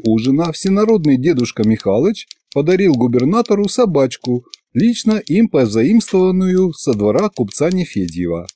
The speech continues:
Четвероногому питомцу дали кличку Коша,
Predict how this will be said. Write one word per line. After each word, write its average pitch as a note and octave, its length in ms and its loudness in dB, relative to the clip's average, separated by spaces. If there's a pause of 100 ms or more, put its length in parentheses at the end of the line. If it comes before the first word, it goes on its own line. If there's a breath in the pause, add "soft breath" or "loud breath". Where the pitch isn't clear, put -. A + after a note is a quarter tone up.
(320)
Четвероногому G3 840 2
питомцу A3 600 0
дали G#3 380 0
кличку G#3 680 -2
Коша, C3+ 480 2